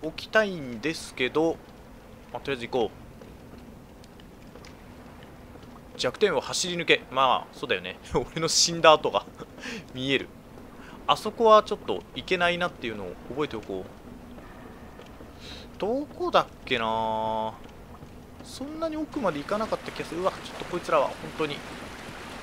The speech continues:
構ってらんないんで。え、上まで登るっけ？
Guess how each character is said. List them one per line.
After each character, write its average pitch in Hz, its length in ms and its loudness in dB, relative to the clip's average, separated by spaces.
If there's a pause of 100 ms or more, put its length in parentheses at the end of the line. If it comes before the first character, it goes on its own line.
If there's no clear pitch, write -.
(1300)
構 165 180 -4
っ - 40 -2
て - 160 2
ら 123 80 8
ん 143 100 -4
な 143 100 0
い 127 120 -2
ん - 20 -6 (220)
で。 104 320 0 (1700)
え、 135 60 -2
上 156 200 -2
ま 339 120 -2
で 277 80 0
登 156 340 -2
る 285 60 -8
っ - 20 -20 (120)
け？ 98 360 4